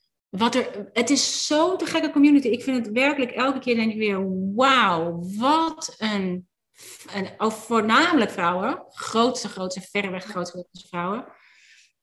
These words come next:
Feminine energy is daar, eh, eh,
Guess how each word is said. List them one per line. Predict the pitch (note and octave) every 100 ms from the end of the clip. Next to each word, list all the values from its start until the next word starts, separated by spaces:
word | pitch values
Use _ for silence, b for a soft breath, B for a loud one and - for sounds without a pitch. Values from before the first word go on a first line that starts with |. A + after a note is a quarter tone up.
| -
Feminine | - - A3+ C4 A#3 G#3+
energy | A3 B3 A3
is | G3+ F#3+
daar, | G3 G3 F#3+ F#3+
eh, | F#3 F3+ F3+ F3+ F#3
eh, | F#3 F3+ F3 F3